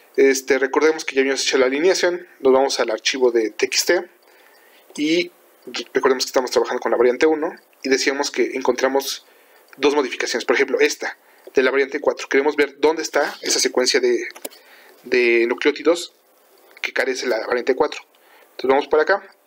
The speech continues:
y le vamos a poner control F para buscar, control V y le ponemos next. Y entonces me dice que esta región no está presente en la variante cuatro.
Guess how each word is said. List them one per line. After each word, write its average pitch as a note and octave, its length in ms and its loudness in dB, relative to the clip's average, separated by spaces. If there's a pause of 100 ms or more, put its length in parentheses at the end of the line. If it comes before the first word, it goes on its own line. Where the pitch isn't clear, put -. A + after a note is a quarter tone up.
(140)
y C3 60 -8
le C3 100 2
vamos C3 180 0
a B2+ 40 -8
poner B2 260 0
control D3+ 320 2
F E3+ 200 0 (400)
para A#2 140 2
buscar, - 340 0 (720)
control C3+ 360 2
V A3 180 4 (960)
y E3 80 -2
le D#3 80 4
ponemos B2+ 340 -4
next. C3+ 320 -4 (600)
Y - 60 2
entonces D#3 200 0
me E3 80 4
dice D#3+ 240 0
que C3+ 280 2
esta D#3 300 2
región E3 460 -4 (1400)
no D3 180 4
está C#3+ 260 -4
presente C3+ 380 -2
en B2+ 60 0
la A2 80 0
variante A2+ 280 0
cuatro. - 320 -4